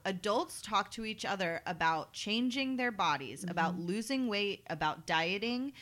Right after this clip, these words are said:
Speaker 1: Those are the things that when I become an adult, I need to talk about too."
Speaker 2: Yes, I should be concerned about that.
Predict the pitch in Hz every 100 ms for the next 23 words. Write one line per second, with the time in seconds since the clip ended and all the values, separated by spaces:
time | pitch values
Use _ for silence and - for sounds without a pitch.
0 | - - 175 196 208 247 240 262 226 202
1 | 202 202 - 180 175 175 180 277 370 -
2 | 190 170 160 151 147 185 - - 180 214
3 | 269 190 175 180 156 - 170 185 - 285
4 | 196 180 - 185 185 202 220 214 - 226
5 | - 220 262 - 156 160 - 202